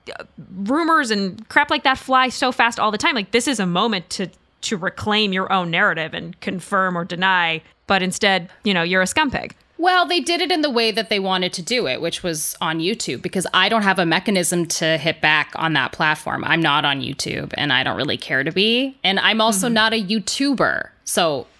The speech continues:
Speaker 2: I'm also not gonna respond in the way that a creator would, because I am a journalist, and I have a different code of conduct than they do.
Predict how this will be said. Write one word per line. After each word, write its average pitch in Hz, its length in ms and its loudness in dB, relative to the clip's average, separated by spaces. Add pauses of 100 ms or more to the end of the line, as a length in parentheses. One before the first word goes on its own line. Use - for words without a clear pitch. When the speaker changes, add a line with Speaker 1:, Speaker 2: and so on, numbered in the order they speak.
(180)
Speaker 2:
I'm 214 260 4
also 196 260 2
not 170 260 0
gonna 170 180 0
respond 156 720 0
in 165 160 -2
the 160 80 2
way 151 320 2
that 143 180 -2
a 135 60 0
creator 156 560 0
would, 139 220 -2
because 156 360 -4
I 147 200 0
am 147 240 -2
a 139 80 -4
journalist, - 680 -4 (140)
and 165 100 0
I 143 120 2
have 131 100 -4
a 156 60 -6
different 139 680 -4
code 131 180 -2
of - 80 -8
conduct - 540 -4
than - 360 -6
they 71 140 -4
do. 60 340 -6